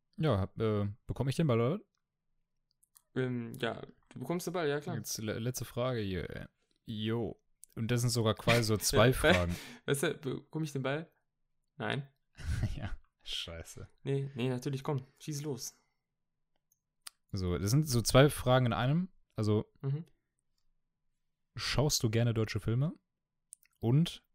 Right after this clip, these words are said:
Speaker 1: welchen deutschen Film hast du dir zuletzt angeschaut?
Speaker 2: Deutsche Filme?
Speaker 1: Ja.
Speaker 2: Boah.
Speaker 1: Also bei mir war's Who Am I von, also mit Elias Mbarek.
Speaker 2: Ja.
Speaker 1: Äh, den hab ich irgendwann mal vor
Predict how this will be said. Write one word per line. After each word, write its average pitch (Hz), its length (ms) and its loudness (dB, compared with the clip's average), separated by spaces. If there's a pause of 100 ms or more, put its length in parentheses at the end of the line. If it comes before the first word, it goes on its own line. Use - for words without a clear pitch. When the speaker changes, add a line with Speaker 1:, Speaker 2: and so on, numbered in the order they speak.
(120)
Speaker 1:
welchen 123 480 4
deutschen 131 340 4
Film 131 300 2
hast 117 140 0
du 120 40 -2
dir 113 120 0
zuletzt - 320 -4
angeschaut? 95 600 -4 (1300)
Speaker 2:
Deutsche 147 340 -4
Filme? 139 440 -6 (720)
Speaker 1:
Ja. 104 140 -2 (1200)
Speaker 2:
Boah. - 100 -10
Speaker 1:
Also 107 160 0
bei 107 140 6
mir 123 240 6
war's 127 420 6 (120)
Who 131 160 6
Am 139 200 4
I 127 280 2
von, 104 460 -2 (120)
also 107 200 2
mit 113 280 0
Elias 113 400 -2
Mbarek. 110 460 0 (360)
Speaker 2:
Ja. 147 240 -4 (560)
Speaker 1:
Äh, 101 180 2
den 95 320 0
hab 107 160 -2
ich - 220 -4
irgendwann 104 380 0
mal 92 220 2
vor 90 480 -2